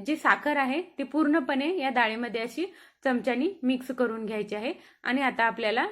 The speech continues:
हे गरम करायला ठेवायचं आहे गॅसवरती, कारण जी साखर आहे ती डाळीसोबत व्यवस्थित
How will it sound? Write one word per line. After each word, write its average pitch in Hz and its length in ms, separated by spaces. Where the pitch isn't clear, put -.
हे 330 180
गरम 240 400
करायला 180 360
ठेवायचं 180 400
आहे 190 120
गॅसवरती, 180 500
कारण 220 380
जी 254 120
साखर 240 420
आहे 233 240
ती 277 80
डाळीसोबत 247 640
व्यवस्थित 254 420